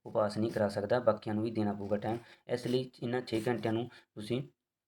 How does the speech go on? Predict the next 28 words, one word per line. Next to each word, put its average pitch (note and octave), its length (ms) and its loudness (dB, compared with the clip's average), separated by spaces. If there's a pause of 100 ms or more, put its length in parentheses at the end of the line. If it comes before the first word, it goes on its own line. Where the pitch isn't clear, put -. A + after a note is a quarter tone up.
(420)
انہاں B2+ 300 0 (300)
لئی B2 160 0
ود G#2+ 220 6
رکھو، B2+ 220 4
جو A#2 180 0
کہ A2 100 -2
تہاڈے A2+ 200 0
لئی G#2+ 120 0
ٹاپک A2 300 2 (380)
ٹف A2 320 4
نے، A#2+ 100 4
جا-، A2+ 160 6 (280)
مطلب G#2+ 200 2
کہ A2+ 60 0
زیادہ G#2+ 240 8
ویٹیج G#2+ 280 2
والے A2 160 6
نے، A2 80 0
جویں A2 160 2
سی A#2 160 -6
ڈی A2 100 -2
پی A2+ 160 -2
ہو A2 120 2
گئی، A2+ 100 0 (640)
ٹھیک A#2 140 -4
ہے، B2+ 60 0 (280)
جاں A2+ 140 2
تہ B2 120 6